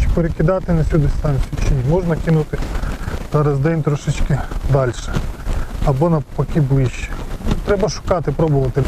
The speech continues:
Ми маємо знайти ключика, тобто де-, в деяких випадках риба більше хоче, е, даже того самого, е, діпованого стіка, тому що, ну, треба їй, скажімо, такий більш наши-, насиченіший корм, і це треба теж враховувати.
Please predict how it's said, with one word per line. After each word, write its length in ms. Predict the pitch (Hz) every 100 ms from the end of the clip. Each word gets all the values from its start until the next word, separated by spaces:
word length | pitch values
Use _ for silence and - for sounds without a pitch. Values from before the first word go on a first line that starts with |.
| - - - - - - -
Ми 100 | 160
маємо 400 | 160 175 175 170
знайти 340 | 151 170 -
ключика, 480 | 160 202 190 - - 131
тобто 300 | 127 - 135
де-, 220 | 127 151
в 200 | 170 170
деяких 420 | 151 165 151 143
випадках 600 | 160 143 165 - 160 -
риба 380 | 156 151 156 151
більше 320 | 143 156 -
хоче, 480 | - 165 151 - 147 - - - -
е, 120 | 156
даже 260 | 143 147 143
того 220 | - 156
самого, 500 | - 170 160 147 151 - - - - - - - - - - - - 160
е, 840 | 147 143 143 139 139 139 139 127
діпованого 640 | 143 202 185 165 143 135
стіка, 340 | - - 120 131 -
тому 220 | 131 139
що, 120 | -
ну, 200 | 139 147
треба 320 | 143 156 147 147
їй, 140 | 147
скажімо, 380 | - 147 135 139 -
такий 180 | 143 135
більш 120 | 139
наши-, 340 | 151 - 160 151
насиченіший 800 | 156 143 185 - 147 139 - 143 -
корм, 220 | 143 131
і 140 | 131 -
це 80 |
треба 240 | 139 160 147
теж 160 | 156 143
враховувати. 580 | 143 135 160 147 131